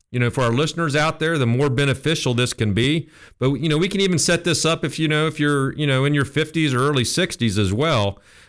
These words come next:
and, and you're still gonna work for a while. At the end of the day, again, we're talking about tax diversification, and, uh, by funding life insurance, it's a great way to do it,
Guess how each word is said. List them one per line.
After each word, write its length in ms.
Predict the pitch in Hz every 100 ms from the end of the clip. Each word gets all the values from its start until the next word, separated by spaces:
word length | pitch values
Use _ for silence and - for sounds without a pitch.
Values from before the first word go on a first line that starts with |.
| -
and, 200 | 120 123
and 280 | 131 139 127
you're 80 | 123
still 220 | - 151
gonna 180 | 139 113
work 280 | 151 190
for 160 | - 117
a 40 |
while. 480 | 98 101 101 101 101 _ -
At 100 | 104
the 120 | 175
end 80 | 208
of 80 | 151
the 60 |
day, 500 | 139 160 123 113 104 _ -
again, 400 | 107 143 170 127
we're 100 | 123
talking 280 | 143 139 135
about 240 | 123 101
tax 380 | 135 135 135 -
diversification, 1120 | 110 98 131 135 104 104 127 135 - 135 135 - _ _ -
and, 400 | 120 117 117 113
uh, 380 | 110 110 104 - _ _ - _ -
by 160 | 120 110
funding 400 | - 175 175 131
life 280 | 143 180
insurance, 480 | 135 113 120 117 113
it's 140 | 113 113
a 60 |
great 300 | 98 127 151
way 140 | 135 131
to 120 | 107
do 220 | 120 143
it, 200 | 147